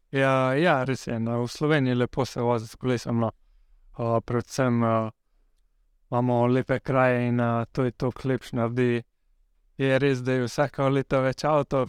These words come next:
prej je malo bolj nevarno, ampak, a, z-, so vseeno za nas izkušene to mogoče malo manjši problem, ja. Je pa lepo tudi videti, no, vsako let-,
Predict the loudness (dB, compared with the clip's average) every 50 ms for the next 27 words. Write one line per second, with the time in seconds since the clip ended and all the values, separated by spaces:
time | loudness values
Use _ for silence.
0 | -4 -6 -4 -2 0 0 0 2 2 2 2 2 0 0 0 0 0 0 0 0
1 | 2 2 2 0 0 0 0 0 -2 -2 -4 _ -20 -20 _ _ _ _ _ _
2 | _ -2 0 2 4 4 4 4 2 2 0 -2 -2 -4 -4 -8 -12 -10 -6 -4
3 | -4 -4 -2 -2 0 0 2 2 2 2 2 2 2 2 2 2 0 0 -2 -6
4 | -6 -4 -4 -6 -4 -4 -4 -2 -2 -2 -2 -2 -2 0 0 0 0 0 0 -2
5 | -2 -2 -2 -2 -2 -2 -4 -8 -16 -20 -20 -20 _ _ _ -20 -20 -14 -8 -2
6 | 2 2 4 4 4 2 2 2 0 -2 -4 -6 -2 -2 -2 0 0 0 0 2
7 | 0 0 -2 -2 -4 -4 -6 -8 _ _ _ _ _ -6 -4 -4 -2 0 0 0
8 | 2 0 0 0 -2 -2 0 -2 -4 -2 -2 0 0 0 0 -2 -2 -2 -4 -2
9 | -2 -2 -4 -2 -2 -2 -2 -2 -2 -4